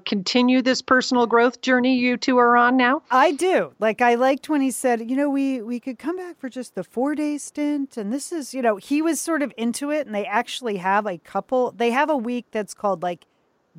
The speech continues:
Speaker 2: Getting Close to People, or that's not the name of the week. <laughs> Uh, the, uh,
Speaker 1: <laughs>
Speaker 2: not the, it's like the art of
Speaker 1: That
Speaker 2: coming
Speaker 1: sounds scary, actually, getting
Speaker 2: <laughs>
Speaker 1: close to people.
Speaker 2: Well, I wanna say it's like couples week, but they mean
Speaker 1: Yeah.
Speaker 2: it like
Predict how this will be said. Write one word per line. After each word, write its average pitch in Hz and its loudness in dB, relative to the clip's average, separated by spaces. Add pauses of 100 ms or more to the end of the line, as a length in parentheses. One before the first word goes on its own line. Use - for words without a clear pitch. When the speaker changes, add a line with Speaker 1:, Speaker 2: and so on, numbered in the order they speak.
Speaker 2:
Getting 214 2
Close 190 -4
to 247 -12
People, 233 -6 (220)
or 165 -4
that's 185 -4
not 185 -6
the 180 -8
name 160 -10
of 147 -16
the 147 -14
week. 139 -12
<laughs> - -20 (280)
Uh, 269 8 (760)
the, 262 6 (180)
uh, 254 4 (120)
Speaker 1:
<laughs> - -6
Speaker 2:
not 285 6
the, 277 0 (140)
it's - -6
like 285 4
the 262 0
art 262 6
of 254 0
Speaker 1:
That - 6
Speaker 2:
coming 277 6
Speaker 1:
sounds 330 0
scary, 269 0
actually, 190 -8
getting 220 0
Speaker 2:
<laughs> - -14
Speaker 1:
close 214 -2
to - -8 (300)
people. - -16 (280)
Speaker 2:
Well, 359 6
I 339 8
wanna 427 6
say 381 2
it's 330 0
like 294 0
couples 294 2
week, 349 -2
but 302 -2
they 254 4
mean 285 4
Speaker 1:
Yeah. 302 2
Speaker 2:
it 277 0
like 233 4